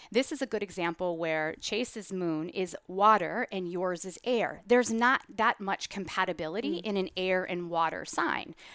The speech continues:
Speaker 1: I can find compatibility, but it doesn't blend well with each other. So what I'm looking at is I'm first taking, you know, taking that into consideration. And, you know, I would say, "Oh, well, geez, you know, her moon,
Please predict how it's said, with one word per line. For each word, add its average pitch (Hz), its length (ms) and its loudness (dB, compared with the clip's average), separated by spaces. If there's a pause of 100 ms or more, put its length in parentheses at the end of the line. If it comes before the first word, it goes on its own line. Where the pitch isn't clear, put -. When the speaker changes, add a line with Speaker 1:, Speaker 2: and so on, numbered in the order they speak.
(140)
Speaker 1:
I 262 200 10
can 202 280 -4
find 208 760 2
compatibility, 175 760 -2
but 196 280 0
it 202 160 -4
doesn't 240 540 2
blend 196 540 2
well 165 560 2
with 165 180 -2
each 160 180 -2
other. 151 320 -2 (440)
So 233 260 6
what 220 260 0
I'm 254 160 4
looking 220 300 0
at 165 160 4
is 170 120 -2
I'm 180 140 -2
first 214 320 -2
taking, 202 480 -4
you 190 140 -8
know, 165 100 -4
taking 220 360 -4
that 185 200 2
into 180 180 -6
consideration. 170 880 -4
And, 185 220 -2 (100)
you 202 120 -6
know, 151 140 -2
I 165 100 -2
would 170 140 -4
say, 180 240 -2
"Oh, 269 180 4
well, 185 140 2
geez, 208 360 -4
you 175 60 -4
know, 170 200 0
her 196 200 -2
moon, 190 580 0